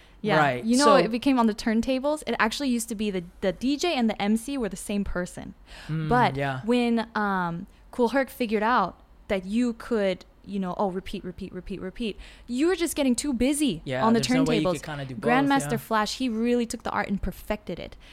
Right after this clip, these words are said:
Speaker 1: And so they were too busy
Speaker 2: <laughs>
Speaker 1: working the D J, so they got somebody else to take the mic and
Speaker 2: Yeah.
Speaker 1: do the M Cing.
Speaker 2: Right. Yeah,
Speaker 1: That's
Speaker 2: so
Speaker 1: like a separation.
Speaker 2: Yeah, so these parties, these house parties that start out in an apartment in the Bronx
Speaker 1: Mm-hmm.
Speaker 2: started to, you know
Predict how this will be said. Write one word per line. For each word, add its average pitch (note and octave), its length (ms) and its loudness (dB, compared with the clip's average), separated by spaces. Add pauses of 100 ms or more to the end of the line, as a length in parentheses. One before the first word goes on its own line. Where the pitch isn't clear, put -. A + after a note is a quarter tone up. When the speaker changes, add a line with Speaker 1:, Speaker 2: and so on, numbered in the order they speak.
(240)
Speaker 1:
And G#3+ 140 0
so F#3+ 440 0 (120)
they B3+ 100 0
were C#4 80 2
too D#4 140 4
busy C#4+ 480 4 (120)
Speaker 2:
<laughs> - 100 -20
Speaker 1:
working B3+ 560 4
the A#3 120 -2
D D4 200 0
J, C#4 100 0
so C#4 140 0
they B3+ 120 6
got C4+ 200 6
somebody C#4 400 2
else F4 540 4
to A3+ 100 -4
take G#3 220 -2
the G#3 60 -2
mic F3+ 460 -2 (300)
and G3+ 140 0
Speaker 2:
Yeah. G3 40 0
Speaker 1:
do F#3+ 140 -2
the F3+ 120 -6
M D#3+ 140 -10
Cing. - 400 -14
Speaker 2:
Right. C#3 460 2 (400)
Yeah, B3 300 6
Speaker 1:
That's B3 160 6
Speaker 2:
so G3+ 120 8
Speaker 1:
like F3+ 100 4
a - 40 -4
separation. A3 580 -6 (100)
Speaker 2:
Yeah, A#3+ 240 6
so G#3 200 2
these A3 220 0
parties, G#3 600 4
these F3 180 -2
house G#3+ 200 0
parties E3 360 2
that D3+ 320 2
start F3+ 280 2
out E3 220 4
in D#3 140 -2
an D3 100 -2
apartment D#3+ 460 2
in D#3 100 -4
the D3 80 -2
Bronx E3 480 2
Speaker 1:
Mm-hmm. A3+ 60 4
Speaker 2:
started E3+ 380 4
to, D3+ 640 0 (120)
you E3 160 -6
know C#3+ 320 -4